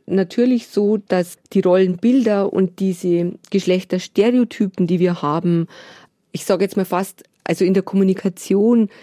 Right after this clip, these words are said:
und in der sozialen Eingebettetheit noch mehr greifen wie in der Medizin, also zwischen Ärztinnen und Ärzte und Patientinnen und Patient.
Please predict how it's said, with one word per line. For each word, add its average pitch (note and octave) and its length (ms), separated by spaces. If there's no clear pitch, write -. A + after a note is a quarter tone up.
und F#3 220
in F#3+ 140
der F3+ 120
sozialen F3+ 840
Eingebettetheit F3+ 1040
noch G3 340
mehr F#3+ 420
greifen F3+ 720
wie F3+ 300
in E3+ 180
der D#3+ 120
Medizin, E3 680
also D#3+ 220
zwischen D#3+ 800
Ärztinnen D#3+ 580
und D#3 180
Ärzte D#3+ 440
und D3 260
Patientinnen D3 540
und D3 100
Patient. D3+ 560